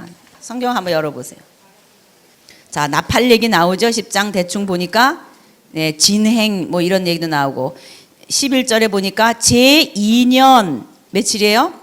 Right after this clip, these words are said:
이월 이십 일에 이 구름이 증거막에서 떠올랐다 그랬어요. 이 구름이 이름이 무슨 구름이라 그랬어요?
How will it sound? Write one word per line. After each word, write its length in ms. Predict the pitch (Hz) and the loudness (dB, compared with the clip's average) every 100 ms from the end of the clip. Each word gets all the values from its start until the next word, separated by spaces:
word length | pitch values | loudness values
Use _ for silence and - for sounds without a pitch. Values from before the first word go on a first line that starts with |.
| _ | _
이월 840 | 185 202 233 247 262 277 302 370 - | -6 0 2 6 6 6 4 -2 -10
이십 420 | 190 208 226 214 | -6 -2 -2 -2
일에 640 | 170 160 165 156 131 160 - _ - _ _ _ _ _ _ _ _ - | -4 -2 0 0 -2 -10 -18 _ -20 _ _ _ _ _ _ _ _ -4
이 180 | 226 254 | 0 0
구름이 560 | 254 220 254 254 277 | -2 -2 2 2 2
증거막에서 720 | - 214 226 233 240 196 208 | 0 -2 2 2 4 2 0
떠올랐다 460 | 202 233 220 190 165 | -2 0 2 0 -2
그랬어요. 280 | 151 131 135 | -4 -4 -6
이 60 | |
구름이 520 | 240 254 269 269 269 - | -4 -2 0 -2 -4 -8
이름이 420 | 208 240 247 247 - | -4 -2 -2 -2 -6
무슨 280 | 196 233 | -8 -6
구름이라 300 | 220 208 190 | -4 -4 -2
그랬어요? 420 | 175 175 190 294 | -2 -2 -4 -6